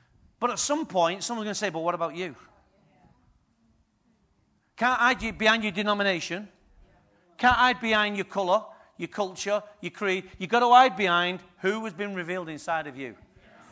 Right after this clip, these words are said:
And that day is coming when you are gonna be forced into a corner more and more, and I thank God it's coming.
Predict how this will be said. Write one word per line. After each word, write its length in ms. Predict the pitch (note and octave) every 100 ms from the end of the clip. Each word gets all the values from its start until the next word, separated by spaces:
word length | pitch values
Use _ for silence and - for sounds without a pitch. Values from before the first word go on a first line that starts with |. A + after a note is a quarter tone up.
| - - _
And 120 | D3
that 200 | G#3+ A#3
day 180 | G#3 A#3+
is 120 | G#3+
coming 340 | - A#3+ A3 G3
when 220 | F#3+ F#3 - -
you 220 | E3+ A3+
are 60 | G3
gonna 220 | G#3 G3+
be 240 | F#3 F3+ -
forced 400 | - A#3+ C4 B3+
into 260 | B3+ A#3 A#3+
a 60 | A3+
corner 540 | A3+ A3+ G3+ E3+ E3+ - - -
more 280 | G#3 A3+
and 80 | A3+
more, 480 | G#3+ G3 F3 E3 - - _
and 100 | F3+
I 100 | G3+
thank 340 | G3 A3 G#3+ F#3
God 300 | G#3 G3+ D3+
it's 160 | D3+
coming. 320 | - F#3+ D3